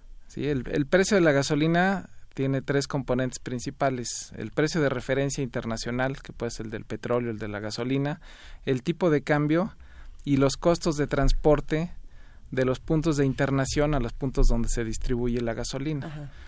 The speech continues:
Speaker 1: Entonces, sobre esos primeros dos puntos, precio internacional y tipo de cambio, no hay, no, o sea, no tenemos ningún control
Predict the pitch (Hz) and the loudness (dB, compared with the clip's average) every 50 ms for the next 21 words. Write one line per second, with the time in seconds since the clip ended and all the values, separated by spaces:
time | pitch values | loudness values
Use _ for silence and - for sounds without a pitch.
0 | - - - - - - - 131 127 - 135 127 - - 151 147 165 190 190 220 | -18 -20 -20 -18 -12 -8 -6 -6 -4 -2 -2 -2 0 2 2 4 4 4 4 2
1 | 220 - - 170 165 175 180 180 180 165 147 170 170 - - - 165 160 147 - | 0 0 2 4 4 6 6 6 4 4 4 4 4 4 4 6 6 6 6 4
2 | 170 180 180 - - - - - - - 147 151 160 156 170 147 135 156 131 131 | 4 2 0 -2 -6 -8 -12 -14 -6 0 2 2 2 2 0 -2 0 0 0 0
3 | 127 120 - 135 127 127 135 135 131 123 123 120 - - 151 - - 160 143 135 | -2 -2 -4 -4 -2 0 0 0 -2 -2 -4 -6 -6 -6 -4 -2 0 0 0 0
4 | - - 135 135 139 143 156 196 - - - - - - - - - - - - | 0 0 0 2 2 2 0 -2 -4 -8 -12 -14 -14 -14 -14 -14 -14 -12 -12 -12
5 | - - - - - 156 165 180 175 165 156 151 147 147 143 147 - - 151 151 | -12 -12 -8 0 4 6 6 8 6 6 4 2 2 0 0 0 0 2 2 4
6 | 160 170 - - 170 165 170 170 170 160 139 143 143 139 151 156 147 - 156 147 | 4 2 2 4 4 4 4 4 4 4 2 2 2 2 2 0 0 0 0 -2
7 | 143 - 151 147 147 156 | 0 2 2 2 2 0